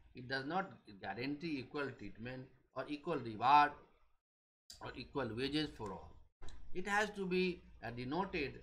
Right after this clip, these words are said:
adequate opportunities to all for work, for the earning of their livelihood. It also means that the primary needs of all should be fulfilled before their special needs.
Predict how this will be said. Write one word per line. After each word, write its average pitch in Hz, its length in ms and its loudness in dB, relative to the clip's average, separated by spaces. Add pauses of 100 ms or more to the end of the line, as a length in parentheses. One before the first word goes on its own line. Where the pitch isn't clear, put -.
adequate 127 520 -4
opportunities 135 880 -4
to 113 180 -6
all 160 240 4
for 107 320 -4
work, 135 280 8 (420)
for 139 80 -2
the 127 260 -4
earning 156 360 0
of 110 180 -2
their 110 240 -2
livelihood. 135 600 0 (260)
It 120 160 -12
also 147 420 0
means 143 440 -4 (280)
that 127 180 0
the 135 120 -2
primary 175 580 2
needs 143 400 2 (300)
of 107 180 -4
all 135 280 -2
should 123 280 -10
be 104 80 -8 (140)
fulfilled 143 460 -4 (300)
before 165 240 -4
their 135 200 -4
special 110 460 -6
needs. 101 400 -8